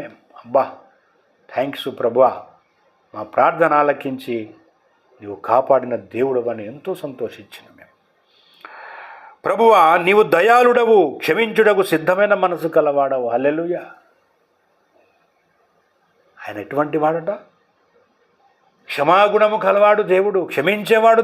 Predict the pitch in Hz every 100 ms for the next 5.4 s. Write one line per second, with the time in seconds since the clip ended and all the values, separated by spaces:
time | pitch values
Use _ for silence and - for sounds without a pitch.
0 | 220 226 233 226 220 196 - - _ _
1 | _ _ _ _ _ - 147 180 185 151
2 | - _ _ _ _ _ _ _ - -
3 | 131 180 170 175 131 - - _ _ _
4 | _ _ _ _ _ _ _ _ _ _
5 | _ _ -